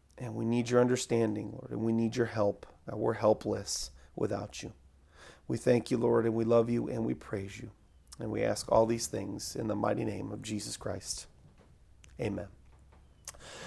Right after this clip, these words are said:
So today we're gonna be in Acts chapter seventeen,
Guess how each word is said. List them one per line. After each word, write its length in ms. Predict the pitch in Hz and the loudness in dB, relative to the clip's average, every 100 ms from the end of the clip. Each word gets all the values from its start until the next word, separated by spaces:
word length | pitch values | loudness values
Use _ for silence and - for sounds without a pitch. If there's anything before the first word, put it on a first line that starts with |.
| - | 0
So 120 | 190 | 4
today 280 | 175 190 196 | 10 12 12
we're 120 | 196 | 12
gonna 120 | 196 | 12
be 220 | 185 190 196 | 12 12 10
in 200 | 190 185 | 10 12
Acts 380 | 170 180 - | 12 12 10
chapter 380 | - 202 175 190 | 10 12 12 12
seventeen, 760 | - 170 160 214 - 139 247 | 10 12 12 10 6 6 6